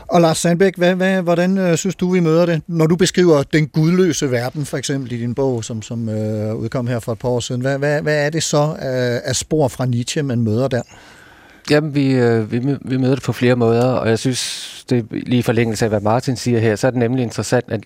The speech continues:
Speaker 2: Nietzsche bliver ved med at revse samtidens ateister, og som, det kan man blive ved med at gøre, også med nutidens ateister, for, for de tror stadig på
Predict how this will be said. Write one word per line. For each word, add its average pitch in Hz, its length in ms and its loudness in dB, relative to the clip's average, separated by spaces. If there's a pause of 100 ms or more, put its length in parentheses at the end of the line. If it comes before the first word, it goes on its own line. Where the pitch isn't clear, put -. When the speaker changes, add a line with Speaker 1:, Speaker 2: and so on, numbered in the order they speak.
Speaker 2:
Nietzsche 131 380 -2
bliver 117 160 2
ved 120 140 2
med 127 100 0
at 110 180 2
revse 117 320 2
samtidens 113 580 -2
ateister, 101 640 -2
og 101 180 -4
som, 95 220 -6 (420)
det 104 120 -4
kan 107 100 -2
man 98 60 -2
blive 101 140 -2
ved 107 80 2
med 139 100 2
at 104 80 0
gøre, 101 240 0
også 98 140 -6
med 107 80 -2
nutidens 120 460 -2
ateister, 104 500 -6 (560)
for, 107 400 0
for 113 260 0
de 113 120 -6 (140)
tror - 220 0
stadig 123 300 2
på 131 100 0